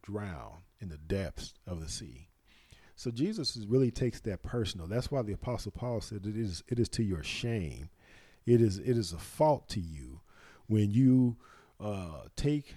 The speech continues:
your marriage and you, uh, get a divorce, and then you, you, you get in court and you lawyer up against your spouse,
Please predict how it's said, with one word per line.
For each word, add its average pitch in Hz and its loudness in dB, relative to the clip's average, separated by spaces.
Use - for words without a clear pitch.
your 120 6
marriage 104 -6
and 104 -2
you, 107 2
uh, 95 -6
get 147 4
a 151 10
divorce, 110 10
and 104 -2
then 113 4
you, 104 -2
you, 101 -8
you 98 -14
get 123 0
in 123 0
court 107 0
and 92 -2
you 92 2
lawyer 117 4
up 120 -4
against 110 -2
your 120 -2
spouse, - -6